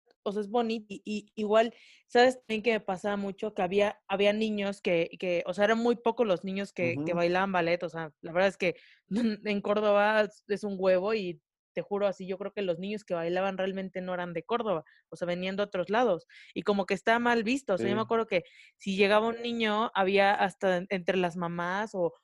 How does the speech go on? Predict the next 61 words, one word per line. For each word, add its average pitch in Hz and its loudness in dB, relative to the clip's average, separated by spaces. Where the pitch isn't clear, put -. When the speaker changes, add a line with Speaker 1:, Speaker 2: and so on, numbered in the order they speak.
Speaker 1:
o 180 -2
así 175 -6
que 214 -2
decían, 190 -8
"Es 202 -16
que 277 -14
seguro 208 -14
es 233 -16
el 226 -14
que 208 -16
hay". 135 -6
Speaker 2:
Ujú. 120 -10
Speaker 1:
Y 202 -8
que 202 -6
no 202 -10
sé - -20
qué, - -10
yo 247 -6
decía, 254 -4
"Güey, 254 2
o 214 -2
sea, 220 -6
baila 294 2
de 220 0
huevos, 247 2
güey, 233 0
o 214 -2
sea, 196 0
te 214 -6
vale 240 2
gorros 226 -2
y, 185 -6
o 202 -4
sea, 214 4
¿eso 247 0
qué - -6
tiene 277 -2
que 185 0
ver?". 240 2
O 196 -2
sea, 190 -6
que, 180 -8
que 208 -4
tú 240 -8
elijas 262 -4
un 240 -6
deporte 226 -4
o 190 -4
que - -6
elijas 214 -4
un 226 -10
hobby 214 -4
o 196 -2
lo 180 -4
que 175 -14
sea, 196 -4
no 208 -6
te 220 -4
va 208 0
a 202 -2
hacer 202 -4